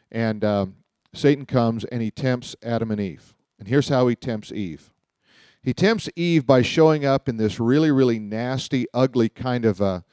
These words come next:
of a devil costume, and, uh, and then says to her, "You know, what I want you to really do is just, if you will just follow me, I will destroy your life." Does that sound anything like the Bible you read? No.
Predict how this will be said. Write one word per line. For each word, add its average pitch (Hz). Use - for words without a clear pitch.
of 107
a 107
devil 120
costume, 110
and, 117
uh, 107
and 123
then 170
says 175
to 135
her, 110
"You 131
know, 135
what 165
I 170
want 151
you 143
to 120
really 135
do 120
is 110
just, 120
if -
you 160
will 196
just 143
follow 135
me, 127
I 92
will 123
destroy 113
your 107
life." 107
Does 110
that 170
sound 165
anything 151
like 143
the 123
Bible 135
you 135
read? 139
No. 190